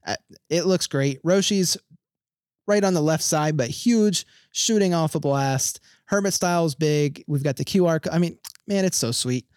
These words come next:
Shout out to Bruce again <laughs> for, uh, for designing that, but, um,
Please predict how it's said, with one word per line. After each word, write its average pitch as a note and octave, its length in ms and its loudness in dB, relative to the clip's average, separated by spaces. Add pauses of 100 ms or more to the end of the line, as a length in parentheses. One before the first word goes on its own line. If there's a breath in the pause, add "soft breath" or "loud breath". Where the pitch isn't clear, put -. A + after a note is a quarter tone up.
(220)
Shout G3 240 0
out F3+ 120 0
to D#3 80 -2
Bruce C#3 320 0
again C#3+ 320 2
<laughs> - 0 -
for, C3+ 220 0
uh, C3 260 0
for D3 120 -2
designing C3+ 420 0
that, C3 220 -4
but, B2 200 -4 (340 loud breath)
um, A#2+ 500 -4